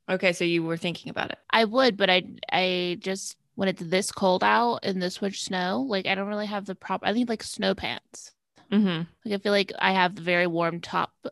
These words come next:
Speaker 2: clothing and I have a hat. I also don't have any gloves.
Speaker 1: Oh, wow, that's a
Speaker 2: Like,
Speaker 1: problem.
Speaker 2: waterproof gloves. I don't have any
Speaker 1: Right.
Speaker 2: waterproof gloves. <sighs> And I would have had to walk, and I was just, like, imagining me, like, freezing to death in a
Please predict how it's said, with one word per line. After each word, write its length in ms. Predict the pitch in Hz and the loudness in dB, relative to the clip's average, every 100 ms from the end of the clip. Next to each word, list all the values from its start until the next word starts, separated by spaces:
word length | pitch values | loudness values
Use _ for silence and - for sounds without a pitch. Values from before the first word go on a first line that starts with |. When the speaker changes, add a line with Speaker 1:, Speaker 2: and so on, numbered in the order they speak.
| _ _ | _ _
Speaker 2:
clothing 500 | - 240 240 247 247 | -4 -2 0 0 -2
and 80 | 190 | -4
I 40 | |
have 80 | 156 | -4
a 40 | - | -8
hat. 460 | 190 180 - - | -6 -6 -8 -16
I 140 | _ _ | _ _
also 120 | - 240 | -4 0
don't 60 | |
have 60 | 240 | 2
any 100 | 196 | 2
gloves. 720 | 143 151 151 170 220 - - - - - | 2 6 6 6 0 -10 -14 -14 -10 0
Speaker 1:
Oh, 140 | 190 | 2
wow, 320 | 160 147 143 | 2 -2 -2
that's 160 | 147 147 | -2 -4
a 20 | 151 | -2
Speaker 2:
Like, 100 | 147 | 2
Speaker 1:
problem. 140 | 151 | 8
Speaker 2:
waterproof 560 | 165 160 180 202 202 - | 8 8 6 4 4 4
gloves. 320 | 214 214 208 | 2 4 2
I 40 | |
don't 140 | 175 175 | 0 0
have 100 | 175 | 0
any 100 | 175 | 2
Speaker 1:
Right. 260 | 175 165 | 4 4
Speaker 2:
waterproof 260 | 160 196 - | 2 -2 -6
gloves. 400 | 190 185 196 - _ - | -6 -4 -6 -10 _ -12
<sighs> 180 | - - | -10 -2
And 80 | 202 | 2
I 40 | |
would 100 | 208 | 2
have 40 | 196 | 2
had 120 | 190 | 0
to 80 | 165 | 2
walk, 400 | 170 165 175 - | 2 4 4 0
and 100 | 175 | -4
I 60 | 170 | -2
was 120 | 170 | -4
just, 140 | 170 | -6
like, 100 | 170 | -8
imagining 600 | 170 - - - 202 - | -6 -4 -6 -6 -8 -8
me, 160 | - - | -8 -6
like, 240 | 87 76 - - | -6 -6 -10 -6
freezing 360 | 185 175 95 - | 0 0 0 -4
to 60 | |
death 320 | - 104 214 - | 0 0 0 -4
in 100 | |
a 120 | - | -4